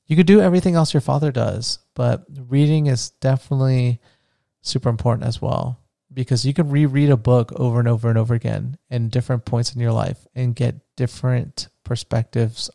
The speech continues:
on what you're reading. Because you as an individual, <clears throat> you evolve, you become more wiser. And,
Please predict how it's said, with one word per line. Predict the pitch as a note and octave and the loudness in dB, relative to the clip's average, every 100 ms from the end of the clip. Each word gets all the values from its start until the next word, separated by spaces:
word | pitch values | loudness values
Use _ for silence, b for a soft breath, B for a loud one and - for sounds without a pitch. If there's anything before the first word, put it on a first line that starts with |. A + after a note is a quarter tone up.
| - | -4
on | A#2+ A2+ | -4 -4
what | - | -6
you're | B2+ | -6
reading. | A#2+ A#2+ - C3 - _ _ _ _ _ _ _ - | -4 -4 -6 -10 -12 _ _ _ _ _ _ _ -8
Because | B2 B2+ A2+ - | 2 2 2 2
you | C3 C#3 C#3+ | 6 6 6
as | C3+ | 4
an | B2+ | 4
individual, | B2 A#2 C3+ C3 A2+ - _ - | 4 4 4 4 2 -4 _ 4
<clears throat> | G#3 E3+ C3 - - | 8 8 6 2 0
you | C3 B2+ | 4 4
evolve, | G#2 A#2+ B2+ A#2 G#2+ - - _ | 4 2 4 4 2 -6 -20 _
you | C3+ | -6
become | A#2+ - A#2+ | -4 0 0
more | A2+ | 0
wiser. | G#2+ A2 A2+ - A#2+ A#2+ A#2+ _ _ _ _ _ _ _ _ _ - | 2 2 2 2 0 0 -4 _ _ _ _ _ _ _ _ _ -2
And, | C3 A#2+ A2+ A2 A2+ | 2 4 2 0 -4